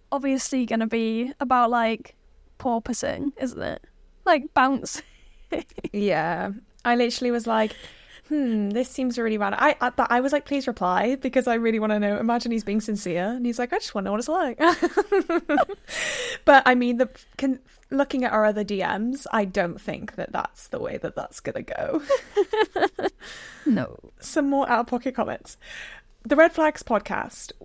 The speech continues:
Speaker 2: got to go to Austin and got to speak to Max Verstappen. He's just holding the microphone, and Red Flags Podcast just said, "How much would you pay to be that microphone?" That he's just holding, yeah?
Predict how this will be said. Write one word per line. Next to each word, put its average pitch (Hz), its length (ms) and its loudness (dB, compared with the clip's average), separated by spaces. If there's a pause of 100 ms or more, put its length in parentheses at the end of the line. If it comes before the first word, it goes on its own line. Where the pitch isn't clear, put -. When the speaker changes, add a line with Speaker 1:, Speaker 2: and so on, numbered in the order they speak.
Speaker 2:
got - 160 0
to - 60 -16
go 208 100 -2
to - 120 -6
Austin 190 440 -4 (680)
and 190 480 -2 (320)
got 220 220 0
to 247 60 -4
speak - 260 -8
to - 100 -8
Max 208 200 -10
Verstappen. - 420 -4 (580)
He's 262 320 -2
just 240 200 -4
holding 277 360 2
the 302 60 2
microphone, 208 720 -4 (720)
and 196 460 0 (440)
Red 233 180 2
Flags 226 180 -4
Podcast 202 440 -4
just 196 160 -8
said, 180 220 -2
"How 262 240 -4
much 294 320 -2
would 233 140 -4
you 226 80 -4
pay 185 420 -2
to - 180 -6
be 180 160 -4
that 180 200 -2
microphone?" 214 680 -4 (460)
That - 100 -8
he's 247 200 -4
just - 160 -12
holding, - 380 -4
yeah? 185 280 -6